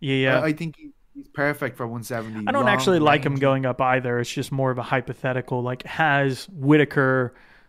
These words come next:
Speaker 1: has his game improved that much to where he'd actually win this time, you know?
Speaker 2: I think at one eighty-five, I'd pick Whitaker.
Speaker 1: Yeah. The size is too much on his side. I mean, he's obviously improved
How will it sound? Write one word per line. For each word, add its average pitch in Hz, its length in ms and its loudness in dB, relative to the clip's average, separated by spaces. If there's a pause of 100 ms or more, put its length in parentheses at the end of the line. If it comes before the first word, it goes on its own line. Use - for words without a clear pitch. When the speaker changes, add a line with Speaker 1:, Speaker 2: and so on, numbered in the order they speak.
(120)
Speaker 1:
has 151 220 2
his 147 140 0
game 135 380 0
improved 123 420 -2
that 131 200 -2
much 123 220 -4
to 131 80 -6
where 123 80 -2
he'd 120 140 -4
actually 123 300 -8
win 123 240 -8
this 117 180 -10
time, 113 300 -14 (180)
you 135 80 -8
know? 123 180 -6 (640)
Speaker 2:
I 214 60 -6
think 208 180 -8
at 175 80 0
one 165 160 -4
eighty-five, 139 440 -4
I'd 107 120 -8
pick 110 160 -10
Whitaker. 104 300 -8 (440)
Speaker 1:
Yeah. 123 200 -6 (1300)
The 135 80 -6
size 131 340 2
is 123 140 -10
too 135 140 -2
much 123 220 -6
on 123 160 -2
his 120 100 -8
side. 123 440 -4
I 170 40 -4
mean, 160 160 0
he's 139 180 0
obviously 131 460 -2
improved 117 560 -4